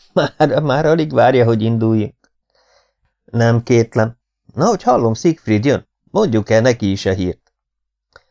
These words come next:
Társammal a folyosón találkoztunk össze.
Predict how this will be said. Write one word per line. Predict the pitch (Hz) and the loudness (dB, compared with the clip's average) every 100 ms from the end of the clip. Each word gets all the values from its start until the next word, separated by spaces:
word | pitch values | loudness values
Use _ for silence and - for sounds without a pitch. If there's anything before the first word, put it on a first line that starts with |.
| _ _ - | _ _ -4
Társammal | 202 135 110 101 101 | -2 0 -2 -2 0
a | 104 | 0
folyosón | 107 92 90 92 92 | 0 -2 -4 -8 -10
találkoztunk | 92 90 87 - 90 - 92 - | -2 0 0 -4 -12 -10 -12 -10
össze. | 87 - - | -12 -10 -12